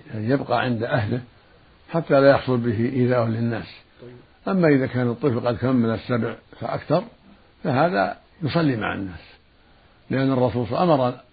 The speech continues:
الصبيان بالصلاة، قال، أمر الأولياء بأمرهم بالصلاة، قال: "مروا أبناءكم بالصلاة لسبع واضربوها لعشر". فعلى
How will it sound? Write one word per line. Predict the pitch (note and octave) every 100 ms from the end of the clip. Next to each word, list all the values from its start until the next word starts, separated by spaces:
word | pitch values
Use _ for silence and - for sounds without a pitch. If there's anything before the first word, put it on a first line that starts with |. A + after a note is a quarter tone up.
| _ _ _ - - B2
الصبيان | - - B2 A#2+ C3+
بالصلاة، | C3 - D#3 A2+
قال، | A2 A2 -
أمر | A#2+ B2+ C3 B2+
الأولياء | C3 C3 B2 C#3
بأمرهم | C3 D3 E3 D3 B2+
بالصلاة، | A2+ - G#2+ F2+ -
قال: | E2 - _ _ _ - _ B2+
"مروا | C#3 C#3 C#3
أبناءكم | A#2+ C3 D3 C3 C#3+
بالصلاة | A#2 - A#2+ A#2+
لسبع | A2+ D#3+ D#3+
واضربوها | G#3 E3 A#2 A#2+ C#3 D#3+
لعشر". | F#3+ - - - _ _ _ _ _ - -
فعلى | D3 C#3+ C#3+ C3+ B2+ C3+ C#3+